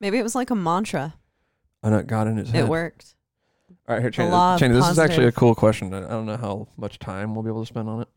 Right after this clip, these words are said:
Speaker 2: but this has been,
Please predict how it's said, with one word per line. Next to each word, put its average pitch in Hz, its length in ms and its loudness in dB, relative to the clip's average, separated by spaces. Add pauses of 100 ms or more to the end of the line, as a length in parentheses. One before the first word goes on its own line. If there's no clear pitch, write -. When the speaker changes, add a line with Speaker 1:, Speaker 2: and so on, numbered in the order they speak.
(540)
Speaker 2:
but 107 340 -2 (1300)
this 123 120 -8
has 127 140 -2
been, 123 600 4